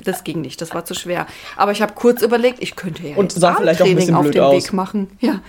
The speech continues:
Speaker 1: ich könnte ja jetzt damit Armtraining machen. Und dann hab ich so
Speaker 2: Oh
Speaker 1: einmal
Speaker 2: Gott.
Speaker 1: um mich rumgeguckt und hab so meine Arme links und rechts hochgehoben, weil ich gedacht hab, voll das gute Training. Und dann hab ich gedacht, das sieht einfach so scheiße aus. Kannst du nicht machen.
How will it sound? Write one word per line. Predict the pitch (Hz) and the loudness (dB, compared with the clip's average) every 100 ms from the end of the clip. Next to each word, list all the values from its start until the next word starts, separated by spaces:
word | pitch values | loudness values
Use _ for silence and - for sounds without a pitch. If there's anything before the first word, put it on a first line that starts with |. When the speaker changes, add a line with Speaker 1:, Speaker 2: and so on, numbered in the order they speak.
| - - - | -20 -20 -12
Speaker 1:
ich | |
könnte | - 220 226 | -2 -2 -2
ja | 202 175 | -2 -2
jetzt | 190 - | -4 -2
damit | 196 208 247 - | -2 -2 -6 -6
Armtraining | 277 370 440 - 175 180 | -2 -2 -2 -4 -2 -2
machen. | 185 196 | -2 -4
Und | - | -2
dann | 190 214 | 0 0
hab | 226 | -2
ich | - | 0
so | 180 | 0
Speaker 2:
Oh | - | 0
Speaker 1:
einmal | 220 311 269 262 277 294 | -2 2 4 4 4 0
Speaker 2:
Gott. | - - - | -4 -18 -4
Speaker 1:
um | 262 311 | 0 2
mich | 339 - | 0 -4
rumgeguckt | 311 330 247 - - | -6 -4 -4 -4 -6
und | 202 | -4
hab | 180 | -4
so | 202 | -4
meine | 180 175 170 - | -4 -4 -4 -4
Arme | 202 311 349 339 339 - - - - | -2 0 0 0 -4 -10 -20 -14 0
links | 233 381 - | 4 4 2
und | 214 214 | -2 -2
rechts | 226 - - - | -2 -4 -12 0
hochgehoben, | 262 359 - 302 - 285 294 302 403 427 - | 4 4 2 -2 0 2 2 2 -2 -2 0
weil | 277 | 2
ich | 226 | 2
gedacht | 254 294 240 | 2 2 2
hab, | 214 | -2
voll | - 330 311 | 0 4 4
das | - | 2
gute | - 175 - | -8 -10 -10
Training. | - 214 277 302 262 | -6 -2 2 0 -2
Und | |
dann | 214 202 | -6 -8
hab | 208 | -10
ich | |
gedacht, | - - | -10 -12
das | 185 - | -12 -12
sieht | - | -10
einfach | - 202 185 185 170 | -8 -8 -8 -6 -4
so | 214 302 1017 1047 - | -2 -2 -6 -10 -12
scheiße | - - - 247 269 320 - 240 226 220 | -10 -8 -6 -6 -4 -6 -6 -4 -2 2
aus. | 254 - - - - - - - 523 - 932 698 | 2 0 -18 -20 -20 -20 -12 -10 -10 -14 -8 -4
Kannst | 214 247 302 | -2 -2 -2
du | 277 | -2
nicht | 262 285 | -2 0
machen. | 208 196 208 | 0 -2 -6